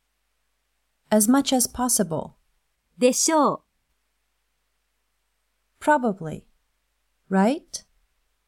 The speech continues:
Speaker 2: ど。
Speaker 1: Degrees.
Speaker 2: 二、三日。
Speaker 1: For two to three days.
Speaker 2: ので。
Speaker 1: Because.
Speaker 2: 初めて。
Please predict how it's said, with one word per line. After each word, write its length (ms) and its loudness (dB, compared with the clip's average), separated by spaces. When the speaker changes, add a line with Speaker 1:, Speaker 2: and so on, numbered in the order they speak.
Speaker 2:
ど。 320 2
Speaker 1:
Degrees. 760 -4
Speaker 2:
二、 140 2
三 380 2
日。 520 -4
Speaker 1:
For 200 2
two 300 -4
to 160 -4
three 260 -2
days. 640 0
Speaker 2:
の 220 2
で。 280 -2
Speaker 1:
Because. 800 -2
Speaker 2:
初 360 2
め 180 0
て。 340 -4